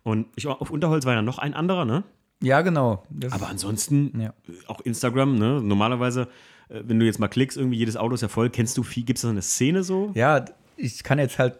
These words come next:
Speaker 2: so gesehen nicht mitreden, weil ich ja allen Caddies gefolgt hab, auch seit
Speaker 1: Ja, ja,
Speaker 2: immer.
Speaker 1: klar, okay.
Speaker 2: Deswegen
Speaker 1: <laughs>
Speaker 2: gibt's für mich halt dann schon einige, aber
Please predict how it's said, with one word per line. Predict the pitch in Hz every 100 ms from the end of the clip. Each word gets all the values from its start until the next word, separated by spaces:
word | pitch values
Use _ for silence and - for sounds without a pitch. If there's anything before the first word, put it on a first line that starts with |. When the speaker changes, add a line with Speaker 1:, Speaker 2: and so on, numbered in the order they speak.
| 139
Speaker 2:
so | 135
gesehen | 151 160 160
nicht | 147
mitreden, | 160 151 131 135 139 117
weil | 120 123
ich | 123 -
ja | 120 120 110
allen | - - 120 127
Caddies | 110 123 117 - - - 107
gefolgt | 104 - 127 127 104
hab, | 98
auch | 104 -
seit | 107 101
Speaker 1:
Ja, |
ja, | 117
Speaker 2:
immer. | 131 135
Speaker 1:
klar, | 151 98
okay. | 92 117 110
Speaker 2:
Deswegen | 117 135 151
Speaker 1:
<laughs> |
Speaker 2:
gibt's | 151 156
für | 147
mich | 156 151
halt | 139
dann | 131 127
schon | 156 151
einige, | 120 131 127
aber | 127 123